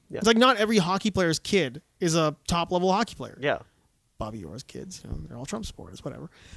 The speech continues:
Speaker 2: But, I mean, it's not like all of a sudden Gretzky's kids are all, like, the next Gretzky. It does,
Speaker 1: No.
Speaker 2: it doesn't happen like that.
Speaker 1: No.
Speaker 2: But 'cause, like, so many kids wash out of the system, right? Or they're, uh, out of the sport. They just don't wanna be there anymore.
Speaker 1: Yeah.
Speaker 2: But then there's these, like, these Russians and Dagestanis and Europeans and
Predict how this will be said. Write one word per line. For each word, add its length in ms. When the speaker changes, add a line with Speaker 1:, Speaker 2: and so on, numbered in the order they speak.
Speaker 2:
But, 140
I 100
mean, 240
it's 140
not 180
like 160
all 140
of 40
a 60
sudden 240
Gretzky's 400
kids 340
are 80
all, 240
like, 220
the 80
next 260
Gretzky. 360
It 80
does, 140
Speaker 1:
No. 60
Speaker 2:
it 60
doesn't 200
happen 300
like 140
that. 80
Speaker 1:
No. 220
Speaker 2:
But 220
'cause, 220
like, 120
so 120
many 80
kids 180
wash 220
out 40
of 60
the 60
system, 340
right? 140
Or 100
they're, 160
uh, 240
out 80
of 80
the 100
sport. 380
They 80
just 140
don't 80
wanna 120
be 120
there 120
anymore. 320
Speaker 1:
Yeah. 120
Speaker 2:
But 100
then 160
there's 180
these, 200
like, 360
these 500
Russians 720
and 220
Dagestanis 680
and 80
Europeans 540
and 180